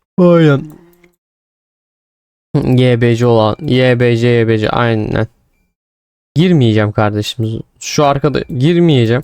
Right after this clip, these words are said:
Rahatsız etmeye al. Heh. Arkadaşlar ben bu arkadaşın rütbesini düşürüyorum. Ya gelmek isteyen varsa kulübe gelebilirsiniz arkadaşlar. Bu arkadaş küfür etti değil mi? Bakarız profilinden anlarız. Evet.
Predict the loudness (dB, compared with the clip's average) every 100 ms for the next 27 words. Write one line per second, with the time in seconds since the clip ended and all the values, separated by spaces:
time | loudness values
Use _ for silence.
0 | _ 0 0 -2 -2 -2 -2 -2 -2 -2
1 | -4 -6 -8 _ _ _ _ _ _ _
2 | _ _ -4 0 2 2 0 0 -2 -2
3 | -4 -16 -6 -2 0 0 0 -2 -4 -4
4 | -4 -4 -4 -4 -4 -2 -4 -4 -2 2
5 | 2 0 -2 -6 _ -20 -20 _ _ _
6 | _ _ -4 -2 0 0 2 2 -2 -2
7 | 0 0 2 0 0 -2 0 0 2 2
8 | 2 2 0 -2 -2 0 2 0 0 -2
9 | 0 -2 0 0 0 0 -2 -4 -10 -8
10 | -6 -2 -2 -2 -2 -2 -2 -2 -4 -4
11 | -2 -2 -2 -2 -2 -2 0 -2 -2 -2
12 | 0 -2 -8